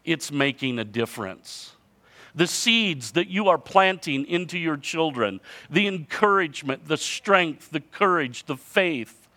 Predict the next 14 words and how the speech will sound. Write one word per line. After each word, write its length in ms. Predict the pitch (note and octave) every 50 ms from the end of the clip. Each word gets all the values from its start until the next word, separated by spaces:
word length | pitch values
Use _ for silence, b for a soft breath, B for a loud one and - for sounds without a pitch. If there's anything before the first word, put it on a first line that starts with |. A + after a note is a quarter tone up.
| B B B B B B B B
that 180 | D3 F3+ F#3+
you 220 | F3 E3 G3+ A#3 G3+
are 100 | F3 D#3+
demonstrating 1040 | C#3 A2+ E3 F3 G3 G3+ F#3+ F3+ D#3 - - - F3 D#3 D3+ D3 C#3 C3+ C3 A#2+ B B B B
and 160 | B E3 D#3 C#3
being 280 | F3+ F#3 F3+ F3 F3
an 140 | E3 E3 E3
example 800 | E3 C#3+ C3+ B2+ A#2+ B2 A#2+ D3 F3 F#3+ G3 G3+ F3+ - E3+ D#3
to 160 | - - D#3+
your 140 | D#3 D3+ D3
children 500 | C#3+ - - F3 D#3+ D3+ C#3+ C3+ A#2+ G#2+ B B B B B
will 220 | D#3 F3 F#3+ F3
one 600 | D#3 D#3+ D#3+ E3 G3 G#3+ A#3 A#3 A#3 A3+ G3+ F3
day 480 | D#3+ G#3 G3+ F#3+ D#3 C3 A2+ G#2+ G2+